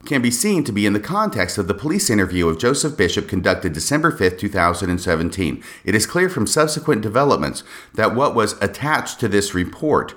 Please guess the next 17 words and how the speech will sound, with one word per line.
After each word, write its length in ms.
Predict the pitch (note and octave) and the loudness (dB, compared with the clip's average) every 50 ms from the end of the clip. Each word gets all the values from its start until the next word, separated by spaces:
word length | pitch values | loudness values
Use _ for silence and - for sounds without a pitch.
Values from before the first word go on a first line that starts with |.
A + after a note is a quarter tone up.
| - - - - _ _ - | -20 -20 -20 -20 _ _ 0
was 180 | E2 G2 F#2+ | 0 0 2
the 160 | A2+ B2 - - - | 2 -2 0 0 0
audio 360 | C#3 E3 G3 G3+ F#3+ D#3+ C3+ | 0 2 0 2 2 0 0
recording 600 | G#2 G#2 A#2 A#2 - F2 E2 E2 E2 F2 F2 D#2 | 0 0 -2 -2 -2 0 0 2 2 0 0 0
B 160 | A2 A#2+ C3+ | 0 0 2
Y 160 | B2 A#2+ A#2 | 2 2 0
U 240 | A#2+ G#2+ F#2+ F#2+ G2+ | 0 0 0 0 -2
P 200 | G2 G2+ G#2+ G#2+ | -2 -2 -4 -2
D 200 | F2 F2 E2+ E2+ | 0 0 -2 -2
conducted 640 | - - F2+ F2 E2+ A#2+ A#2+ A#2+ A#2+ - B1 A#1 - - - - - - | -2 -2 -2 0 2 2 0 0 -2 -6 -8 -8 -10 -14 -20 -20 -6 -4
of 140 | F#2 G2 | -2 0
their 180 | G#2+ C3+ D3+ D#3 | 0 2 2 0
investigative 600 | C#3+ A#2+ B2 B2+ B2 - C3 A#2 A#2+ A#2+ A#2 G#2+ | 2 2 0 0 0 -2 -2 0 0 0 2 2
interview 380 | G2+ E2+ E2 D#2 D#2+ E2 E2 D#2 | 2 2 0 0 0 -2 -2 -2
with 140 | D#2+ D#2+ | -2 -2
Joseph 360 | - D#2+ D2 - - D2 - - | -2 -2 -2 -2 -2 -6 -4 0
Bishop. 480 | - A2 - - - - - - - | 2 2 2 0 -4 -8 -8 -14 -20